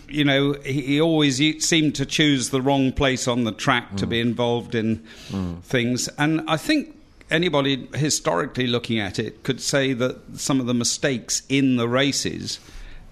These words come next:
Speaker 1: um, continued into his first year at,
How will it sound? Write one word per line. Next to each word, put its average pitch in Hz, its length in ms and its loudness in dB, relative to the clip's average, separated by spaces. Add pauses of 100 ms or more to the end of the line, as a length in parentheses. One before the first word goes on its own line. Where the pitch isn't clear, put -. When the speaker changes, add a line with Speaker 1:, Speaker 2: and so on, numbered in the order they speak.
Speaker 1:
um, 127 540 2
continued 135 640 0
into 123 260 0
his 135 160 0
first 143 360 -2
year 135 260 2
at, - 260 -6